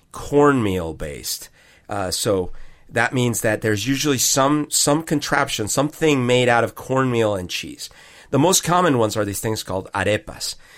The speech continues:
So she grabs the, the mass of the cornmeal with a little water,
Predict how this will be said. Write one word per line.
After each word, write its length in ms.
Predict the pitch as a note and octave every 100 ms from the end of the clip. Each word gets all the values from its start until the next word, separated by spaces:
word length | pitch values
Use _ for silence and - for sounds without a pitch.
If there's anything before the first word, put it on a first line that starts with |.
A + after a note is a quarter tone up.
| -
So 160 | - A2+
she 160 | -
grabs 480 | - A#2+ C#3+ C3 - - - -
the, 380 | A#2+ A#2 G#2+ A2
the 220 | A2 G#2
mass 540 | G2 A2 A#2 A#2+ - -
of 200 | A2+ G2
the 80 | G2+
cornmeal 580 | - C3 A2+ G#2+ G2+ F#2
with 140 | F#2+
a 40 |
little 260 | G2+ A2+ B2
water, 420 | A2+ G#2 G2+ G2